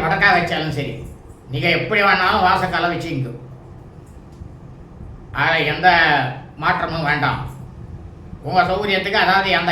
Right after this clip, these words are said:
இடத்துக்கு ஏத்த மாதிரி வைக்க முடியும். அப்படியே அந்த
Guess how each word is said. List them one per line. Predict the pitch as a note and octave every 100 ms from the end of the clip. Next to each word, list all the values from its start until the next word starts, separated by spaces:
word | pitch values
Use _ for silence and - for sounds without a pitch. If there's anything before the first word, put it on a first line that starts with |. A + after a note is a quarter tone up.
| E3
இடத்துக்கு | F3+ F3+ F#3 D#3+
ஏத்த | E3+ E3 D#3+
மாதிரி | F#3+ G3+
வைக்க | E3 E3
முடியும். | C#3+ C3 - - - - - - - - - - - - - - - - - - - - - - - - - - - - - - - - - - - -
அப்படியே | - G3+ F#3 D3+ A#2 - - - - - - - - - - - - - - - - - - - - - - - -
அந்த | G3